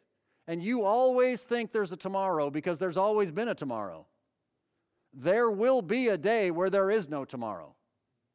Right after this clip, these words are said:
And that day, well, it may be very, very soon. Listen, you could say you don't believe it. That's fine. You have free will. But are you willing to risk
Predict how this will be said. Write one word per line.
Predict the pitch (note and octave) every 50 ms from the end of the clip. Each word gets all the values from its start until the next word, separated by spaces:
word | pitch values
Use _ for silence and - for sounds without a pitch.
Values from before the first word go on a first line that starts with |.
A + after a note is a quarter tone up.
| _ _ _ _ _ _ _ _ _ _ _ _ _ _ _ _ _ _ -
And | C#3 C#3+ D3+
that | E3+ G3 E3 C#3
day, | E3+ F3+ F#3 F#3+ G3 F#3+
well, | E3+ C#3+ D3+ F3 F#3 F3+
it | F3 F#3 F#3 -
may | D3+ D3+ D#3+ F3+ G3 G3+ F#3+
be | E3 D#3 F3 F3+ E3 C#3+ C3+ C3+ C3+ - _ _ _ _ _ _ _ _ _ _ _ _ _ _ _ _ _ _ _ _ -
very, | G#2 C3 C#3+ D3+ D#3+
very | C#3 C#3+ C#3+ C#3+ C#3+
soon. | - - A#2 G#2 F2 D#2+ - _ _ _ _ _ _ _ _ _ _ _ _ _ _ _ _ _ _ _ _ _ _ _ _ _ _ _ _ _ _ _ _ _ _ _ _ _ _
Listen, | - D#3 D#3+ - B2 F#2 D#2 - _ _ _ _ _ _ _ _ _ _ _ _ _ _ _ _ _ _ _ _ _ _ _ -
you | C#3 F#3+
could | F#3+ G#3 E3+
say | - - G3 G3+ G3+
you | G3+ F#3+ G3+
don't | G3 F3+ G3 G3 G3+ D#3
believe | F3+ F#3 F#3 F#3 F3 B2+
it. | G2 - _ _ _ _ _ _ _ _ _ _ _ -
That's | C#3+ D#3+ -
fine. | - F3 F3+ F3 D#3 C#3
You | C3+ C#3
have | B2 D3 D3 D#3 D3
free | - - E3+ D#3+
will. | D3+ C#3 C3 A2+ F#2+ D#2 - _ _ _ _ _ _ _ _ _ _ _ _ _ _ _ _ _ _ _ _ -
But | D3+ D3+
are | D#3 D3
you | C#3 C3+ E3 G3+
willing | G#3 F#3 D#3+ F3 F#3 F#3 F#3+ F#3+ F#3 D3
to | C#3
risk | B2 A#2 A2+ A#2 B2 C3 C#3+ D#3 - - - - -